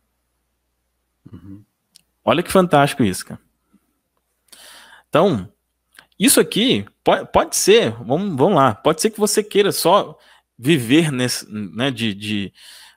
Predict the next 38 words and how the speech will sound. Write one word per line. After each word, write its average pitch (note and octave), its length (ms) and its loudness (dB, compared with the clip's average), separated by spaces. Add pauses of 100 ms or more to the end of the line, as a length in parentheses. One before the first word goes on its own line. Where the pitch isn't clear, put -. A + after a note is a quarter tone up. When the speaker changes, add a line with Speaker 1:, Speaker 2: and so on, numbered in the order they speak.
Speaker 2:
pô, C3+ 140 0
de A2 140 -2
vídeos A#2 360 -2
assim, G3+ 160 -2
mas F3 160 0
pode A#3 220 2
ser, A3 140 4
por A3+ 140 2
exemplo, F3+ 360 0
pode E3+ 220 0
ser G3+ 80 0
que - 60 -12
você G3+ 180 0
queira G3+ 280 4
criar F#3+ 320 0
um G#3 120 -4
canal D3 340 2
seu A#2+ 440 -4 (460)
em A#2 200 -6
algum A#2 260 -2
assunto, D3 540 -6 (320)
só - 180 0
que G3+ 80 -8
você A3 280 4
não, B3+ 440 2
ainda A3 440 4
não A3+ 120 0
se A3+ 140 -4
sente G#3 240 -2
à G#3 40 -2
vontade, F3+ 500 -2 (640)
né? C3+ 200 -6 (120)
Isso - 160 -4
aqui F3 140 -2
pode F#3 220 0
ser F#3 60 -2
um F#3 80 -6
começo. F3 500 -2